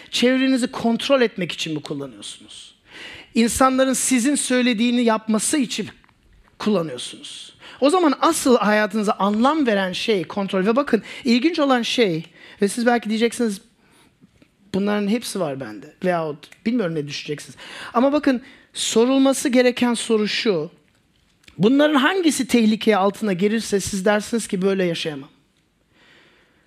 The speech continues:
Bunu alırsan ben yaşama devam ederim. Bunu alırsan kendimi köprüden atmak isterim." Bunların hangisini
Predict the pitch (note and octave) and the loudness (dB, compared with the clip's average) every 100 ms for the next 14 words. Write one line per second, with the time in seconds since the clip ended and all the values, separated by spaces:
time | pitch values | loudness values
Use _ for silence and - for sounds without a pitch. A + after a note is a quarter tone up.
0 | - F#3+ F4 F4+ D4+ B3 - F#3+ G3 - | -2 2 4 4 2 0 -2 -2 -4 -14
1 | _ _ _ _ _ _ F3+ G3 G3 G3+ | _ _ _ _ _ _ 0 0 -2 -4
2 | G3 F3+ E3+ E3+ E3+ A3+ E4+ E4+ C#4+ - | -2 -2 -2 -2 0 2 2 2 0 -2
3 | B3+ - C4+ G#3+ G#3+ F#3+ F#3 G#3+ F#3 - | -4 -2 -2 -2 -4 -6 -2 -4 -2 -6
4 | F3 - A#2 - _ _ _ _ _ _ | -10 -12 -14 -20 _ _ _ _ _ _
5 | _ _ _ _ _ _ _ _ _ _ | _ _ _ _ _ _ _ _ _ _
6 | - - - G3+ C4+ E4 E4+ C#4+ F#4 F#4+ | -20 -16 -2 2 4 4 4 2 2 2
7 | D#4 - A3+ F#3+ | 0 0 0 0